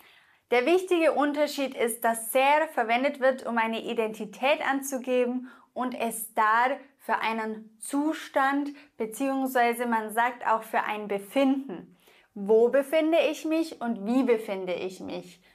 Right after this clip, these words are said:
Sprich, estar wird verwendet einerseits für Gefühle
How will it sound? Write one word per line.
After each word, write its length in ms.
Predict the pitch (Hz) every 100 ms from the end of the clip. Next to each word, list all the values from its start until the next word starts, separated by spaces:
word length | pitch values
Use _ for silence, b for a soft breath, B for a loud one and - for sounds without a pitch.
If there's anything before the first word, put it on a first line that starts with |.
| b
Sprich, 640 | - - - 285 285 -
estar 680 | 220 214 - 220 240 285 269
wird 140 | 226
verwendet 680 | - 214 202 247 277 277 269 B B B
einerseits 520 | 226 269 262 254 247
für 180 | - 220
Gefühle 680 | 220 - 339 359 339 339